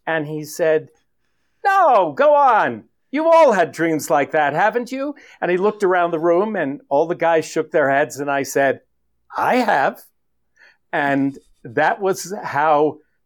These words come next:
the beginning of the episode happened. So Stephen and I went off and said, "Wow,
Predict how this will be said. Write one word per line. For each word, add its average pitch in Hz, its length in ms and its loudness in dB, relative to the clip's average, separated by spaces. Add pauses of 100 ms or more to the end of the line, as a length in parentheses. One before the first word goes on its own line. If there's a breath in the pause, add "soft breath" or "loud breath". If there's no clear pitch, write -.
(140)
the 135 100 -4
beginning 147 720 -2
of 135 180 -4
the 143 160 0
episode 143 480 -4
happened. 208 420 -4
So 143 140 -8
Stephen 240 420 -10
and 156 120 -6
I 151 120 -4
went 143 200 -6
off 190 220 -4
and 135 100 -16
said, 127 160 -8
"Wow, 139 380 -4